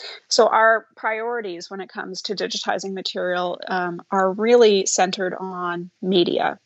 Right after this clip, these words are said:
So we have a large collection of still images, photographs, negatives, slides. We have a large collection, about twelve thousand, uh, reels of film.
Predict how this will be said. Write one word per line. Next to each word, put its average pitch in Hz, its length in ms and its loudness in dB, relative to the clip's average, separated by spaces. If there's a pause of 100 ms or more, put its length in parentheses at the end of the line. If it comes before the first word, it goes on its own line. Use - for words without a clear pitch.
So 180 320 0
we 190 160 -2
have 196 180 -2
a 180 280 2 (100)
large 196 480 2
collection 180 600 -4
of 175 360 -4
still 175 280 0
images, 208 540 0
photographs, 196 680 0
negatives, 185 440 -2
slides. 175 680 -2 (640)
We 190 180 4
have 190 160 2
a 185 60 2
large 185 300 0
collection, 185 360 -6
about - 240 -6 (120)
twelve 190 400 -2
thousand, 175 840 -8 (100)
uh, 170 280 -6 (100)
reels 180 680 -2 (100)
of 170 140 0
film. - 340 0